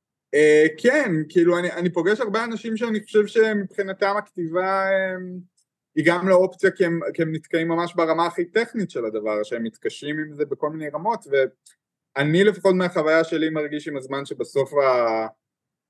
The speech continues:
ה-, הדבר האמיתי הוא ה-, להיות לספר סיפור, אה, והכתיבה היא איזושהי טכניקה לבצע את הדבר הזה, טכניקה מאוד חשובה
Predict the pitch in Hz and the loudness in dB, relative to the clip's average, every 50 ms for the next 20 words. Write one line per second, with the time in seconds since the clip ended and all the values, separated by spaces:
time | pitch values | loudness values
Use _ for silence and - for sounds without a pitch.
0 | _ _ - 139 135 - - 143 139 143 135 151 160 175 180 175 165 165 - - | _ _ -4 -4 -4 -2 0 2 2 4 4 4 4 4 2 2 0 -4 -2 2
1 | 180 180 180 180 175 165 160 160 156 156 156 156 151 160 165 165 170 170 - _ | 4 4 6 6 4 2 0 0 -2 -2 -4 -2 0 0 0 0 0 -2 -6 _
2 | _ _ - - 156 151 147 - 170 160 - 170 165 165 165 165 - - 175 165 | _ _ -14 -8 -6 -6 -6 -4 -4 -2 2 2 2 2 0 -4 -10 -10 -8 -4
3 | - 233 233 190 147 120 110 107 107 113 - - - 120 120 113 113 113 113 110 | 0 4 4 4 4 4 0 -4 -4 -6 -6 -6 -6 -4 -2 -2 0 0 0 0
4 | 113 113 113 110 113 110 110 117 120 - - _ - 113 110 113 135 147 160 170 | 0 -2 -2 -6 -8 -6 -4 -4 -4 -4 -8 _ -14 -8 -4 0 2 4 6 6
5 | 170 156 151 139 135 131 - - 123 - - 160 160 156 - 170 160 - 147 135 | 6 6 6 4 2 -2 -14 -16 -8 -4 -2 -2 -2 -2 -4 -8 -8 -6 -4 -2
6 | 131 123 110 113 - - - 180 190 202 190 202 180 160 156 151 151 147 147 139 | -2 -2 -4 -8 -8 -2 0 2 2 2 2 0 0 0 0 -2 -2 -2 -2 -4
7 | 135 131 123 - 120 _ - 127 - 127 123 120 123 120 - - 117 - 123 110 | -6 -6 -8 -10 -14 _ -12 -12 -10 -6 -2 -2 -2 -2 -4 -8 -12 -12 -8 -4
8 | 113 139 165 196 | -2 0 0 0